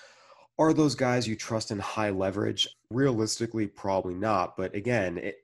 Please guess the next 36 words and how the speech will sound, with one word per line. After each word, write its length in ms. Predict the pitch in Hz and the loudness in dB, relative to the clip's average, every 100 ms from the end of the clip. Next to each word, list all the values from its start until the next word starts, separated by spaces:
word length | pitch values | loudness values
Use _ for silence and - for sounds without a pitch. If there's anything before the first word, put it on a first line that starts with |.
| _ | _
just 200 | 117 - | -6 -4
should 260 | - 113 | -4 -6
not 220 | 104 107 104 | -6 -4 -6
have 140 | 87 | -6
been 140 | 95 | -8
an 120 | 87 82 | -8 -8
issue. 340 | 80 - 85 - _ - | -12 -12 -16 -18 _ -6
The 80 | 107 | -2
Dodgers 480 | 110 110 107 104 - | 2 2 0 -6 -6
do 160 | 92 | -4
this. 300 | 92 92 - | -2 -4 -6
They 380 | - 87 85 85 _ - - - - - - 147 | -6 -6 -6 -10 _ -20 -20 -20 -20 -20 -6 2
overthink 480 | 147 135 - 120 107 | 4 4 0 -2 0
their 100 | 104 | -4
pitching. 460 | - 92 101 98 - | -4 -6 -6 -6 -2
And 120 | 127 | -2
these 120 | 127 | 0
guys 200 | 170 170 | -2 0
are 120 | 135 | 0
very, 340 | 95 87 107 110 | -2 0 0 0
very 220 | 101 95 | 0 -2
smart, 500 | - - 135 104 - | -2 -4 -2 -2 -2
but 220 | 95 85 _ | -4 -4 _
smart 420 | - - 113 131 | -10 -6 -2 -2
people 300 | - 127 120 | -2 -4 -2
make 180 | 98 98 | -2 -4
poor 240 | - 117 110 | -4 -4 -2
decisions 400 | 101 107 104 95 | -2 -4 -6 -2
all 160 | 101 | -2
the 80 | 90 | -2
time, 400 | - 110 92 87 90 | -4 -2 -2 -6 -2
normally 360 | 113 120 120 | 0 0 0
a 40 | 101 | -2
result 320 | 95 98 98 | -2 -4 -4
of 80 | 87 | -4
overthinking 880 | 98 95 - 120 135 151 147 135 | -2 -2 -4 -6 -4 -4 -4 -6